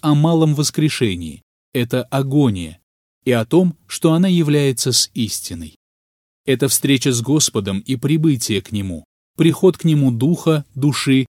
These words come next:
и получение награды и воздаяния, которые Ему суждено получить до судного дня. И затем он упоминает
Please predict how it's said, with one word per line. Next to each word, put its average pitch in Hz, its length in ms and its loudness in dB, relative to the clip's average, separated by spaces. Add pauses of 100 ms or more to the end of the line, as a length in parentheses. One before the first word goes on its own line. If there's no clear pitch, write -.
(180)
и 143 120 2
получение 165 580 2
награды 151 640 2
и 151 120 0
воздаяния, 127 880 -2 (100)
которые 120 460 2
Ему 120 280 0
суждено 110 500 -2
получить 123 540 -2 (200)
до 139 180 -2
судного 95 500 -4
дня. 85 260 -10 (640)
И 143 140 2
затем 139 520 0
он 135 180 0
упоминает 151 520 2